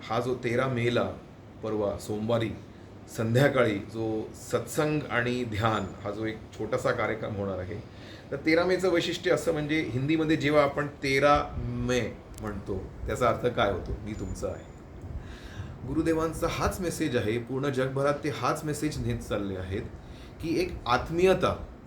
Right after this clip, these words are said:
एकमेकांप्रती जर आपल्याला आत्मीयता असेल, तर आपोआप जे वाद होतात, जे इतके सगळे, अ, गोंधळ होत असतात, कॉन्फ्लिक्ट होतात, युद्ध होतंय, है ना,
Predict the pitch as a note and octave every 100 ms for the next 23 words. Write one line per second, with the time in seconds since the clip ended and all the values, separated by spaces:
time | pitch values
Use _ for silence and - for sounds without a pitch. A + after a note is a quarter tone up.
0 | - - - - C3 F3 F3+ F3+ F#3+ G3
1 | E3+ D#3+ F#3+ F3+ F#3+ D3+ D#3 E3+ D#3 B2
2 | A#2+ D3 F3 F3+ F#3 D3 - A#2+ B2+ -
3 | - - - - - - G3+ - D#3 -
4 | A#3 B3+ A3+ - - A#2+ E3+ C3+ C#3 D#3+
5 | C#3 B2 C3 B2 - - - - - G#2+
6 | G#2 B2+ C3 B2 A2+ A#2 - C3+ B2 B2+
7 | A#2+ B2 B2+ B2+ A#2 G#2+ G2+ G#2 A#2 D#3+
8 | C#3 C3+ A#2 - A#2 A2+ - A2 G2 C#3
9 | - A2+ - - - G#2+ G#2 G#2+ G#2+ D3+
10 | - - G#2 G2+ - - - - - -
11 | G2+